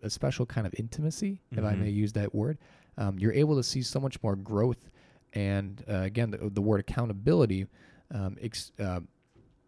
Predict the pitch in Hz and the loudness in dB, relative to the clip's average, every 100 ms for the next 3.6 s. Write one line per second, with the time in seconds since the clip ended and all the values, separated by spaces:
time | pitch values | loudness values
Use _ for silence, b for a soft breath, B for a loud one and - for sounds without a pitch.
0 | _ _ - 123 127 143 127 104 104 107 | _ _ -8 0 6 8 8 6 2 -4
1 | 104 98 101 98 98 95 104 101 - - | -2 -4 -4 -4 -4 -6 -8 -10 -12 -12
2 | - - - - - b b 101 95 98 | -18 -14 -12 -14 -16 b b -6 -4 -2
3 | 92 - - 101 92 | -4 -4 -2 0 0